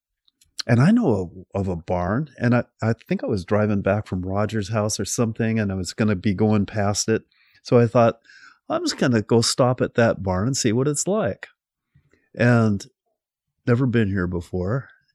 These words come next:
And, uh, I got here and looked around to see if I could find somebody to talk to about it, knock on the door downstairs. And this, this guy who kinda reminded me of Santa Claus shows up.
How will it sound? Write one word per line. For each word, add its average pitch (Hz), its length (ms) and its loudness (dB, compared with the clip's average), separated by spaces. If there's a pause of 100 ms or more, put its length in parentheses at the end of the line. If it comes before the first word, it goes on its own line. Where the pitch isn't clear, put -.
And, 110 440 4
uh, 98 260 2 (800)
I 113 140 2
got 127 260 4
here 131 260 4
and 101 240 2 (220)
looked 120 320 0
around 123 280 6
to 110 60 2
see - 160 2
if 117 140 2
I 110 100 6
could 98 160 -8
find 113 420 2 (140)
somebody 110 440 2
to 92 100 -6
talk 107 300 -4
to 110 100 -4
about 104 280 0
it, - 160 -2
knock 104 280 -6
on 101 160 -4
the 95 80 -4
door 107 300 2
downstairs. 104 680 -2 (760)
And 107 160 2
this, - 480 -4 (400)
this 113 160 0
guy 151 380 4
who 120 120 4
kinda 131 340 2
reminded 117 460 4
me 107 80 2
of 95 140 0
Santa 127 320 2
Claus 90 340 -2
shows 95 320 -2
up. 92 220 -2